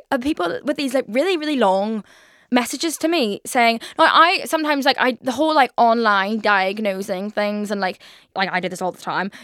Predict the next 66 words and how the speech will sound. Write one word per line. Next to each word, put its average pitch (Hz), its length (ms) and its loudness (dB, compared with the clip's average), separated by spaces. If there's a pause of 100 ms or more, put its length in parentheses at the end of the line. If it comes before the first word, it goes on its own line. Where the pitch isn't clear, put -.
You 233 60 2
know, 247 80 8
if 240 60 2
you've 220 100 -6
got, - 100 2
like, 214 100 2
a - 40 -10
sore 196 180 0
head 190 240 -2
and 196 80 -4
you 185 60 -6
look 185 260 -4
up, 175 260 0
like, 185 220 -4
"What's 196 320 -2
wrong 180 140 -2
with 180 80 -8
me?" 208 100 -2
And 190 80 -2
it's 190 80 -6
like, - 140 -10
"You've 180 100 -12
got, 190 320 -2
like, 190 120 -4
a 190 40 -4
brain 190 300 -4
hemorrhage." 208 520 0
Do 220 60 -6
you 208 80 -2
know 196 60 -2
what 190 60 -4
I - 20 -4
mean? 190 80 -4
Like, 190 160 -4
I 220 160 4
always 196 320 4
do 190 160 -4
that. 202 120 4
And 202 80 2
I'm 202 60 0
like, 202 140 -2
"Oh 202 120 -2
shit, 220 400 0
that's 208 220 -2
it. 226 60 -2
I've 208 200 0
got 196 140 -2
three 208 220 -2
days 180 240 0
left 190 220 -4
to 196 100 -12
live." 185 200 -2
Like, 190 160 -4 (300)
I 233 140 4
am 233 140 -4
such 208 180 -2
a 233 40 -2
victim 208 280 0
of 208 100 0
that. 220 160 4
I 208 80 2
do 208 140 0
that 214 140 2
all 160 120 0
the 202 80 -4
time. 202 340 0